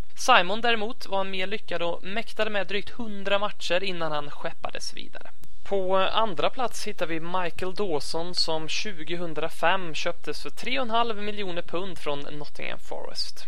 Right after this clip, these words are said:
Dawsons form den här säsongen och även bitar in på förra har varit ifrågasatt, men, eh, det finns ingen som kan ta ifrån honom allt det slit han har lagt ner i den liljevita tröjan. Drygt tvåhundratjugo matcher till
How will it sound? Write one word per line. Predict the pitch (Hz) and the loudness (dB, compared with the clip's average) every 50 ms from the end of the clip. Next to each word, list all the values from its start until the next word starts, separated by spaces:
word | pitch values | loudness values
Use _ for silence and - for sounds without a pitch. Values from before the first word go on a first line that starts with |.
| - - - | 0 0 0
Dawsons | - 147 196 226 214 185 - - 196 202 202 - | 0 2 2 2 2 2 2 2 0 0 0 0
form | - 208 196 180 175 165 | 2 2 2 2 2 0
den | 170 175 | 0 0
här | 175 160 160 | 0 0 2
säsongen | - - 226 214 - 220 196 180 175 170 175 | 2 0 0 0 0 0 0 0 0 0 0
och | 170 165 170 | 0 0 0
även | 180 165 156 156 | 0 0 0 0
bitar | 160 185 185 - - 160 | 0 0 0 0 0 0
in | 165 165 156 | 0 0 -2
på | 147 - 151 139 - - | -2 -2 -2 -2 -2 0
förra | - - - 185 185 170 156 147 151 156 | -2 0 2 2 2 2 2 0 0 0
har | 180 185 | 0 0
varit | 175 175 165 139 143 - | 0 0 0 0 0 0
ifrågasatt, | - 151 - - 190 196 180 151 143 143 135 - - 185 208 - - | 0 0 0 0 0 0 0 0 0 0 0 0 0 0 0 0 0
men, | - - 170 170 170 170 - | 0 0 0 0 0 0 0
eh, | - - 175 175 | 0 0 0 0
det | - 220 | 0 0
finns | - 339 349 233 - - | 0 0 0 0 0 0
ingen | - 330 294 202 190 220 247 240 | 0 0 0 0 0 0 0 0
som | - 247 226 214 | 0 0 0 0
kan | - - 208 196 | 0 0 0 0
ta | - 214 208 | 0 0 0
ifrån | 208 - 220 220 226 226 208 | 0 0 0 0 0 0 0
honom | 208 208 190 180 170 180 | 0 0 0 0 0 0
allt | 175 160 147 - - - - | 0 0 0 0 0 0 0
det | 175 165 156 | 0 2 2
slit | - - - - - 165 175 175 170 160 - - | 2 2 0 0 0 0 0 0 0 0 0 0
han | - 170 165 156 | 0 0 0 0
har | 156 151 | 0 0
lagt | 156 151 - - | 0 0 0 0
ner | 165 156 143 139 135 - - - - - | 2 2 2 2 2 2 2 0 0 0
i | - 147 | 2 2
den | 147 147 143 139 | 2 2 2 0
liljevita | 147 160 160 151 131 131 131 135 135 - - - | 0 0 0 0 0 0 0 0 0 0 0 0
tröjan. | - - 175 - - - - - | 0 0 0 0 0 0 0 0
Drygt | - 143 - 202 220 233 220 - - - - | 0 0 0 0 0 0 0 0 0 0 0
tvåhundratjugo | - 202 208 196 190 - - 208 185 175 185 | 0 0 0 0 0 0 0 0 0 0 0
matcher | 190 190 - - - - 170 | 0 0 0 0 0 0 0
till | - - 196 180 180 | 0 0 0 0 0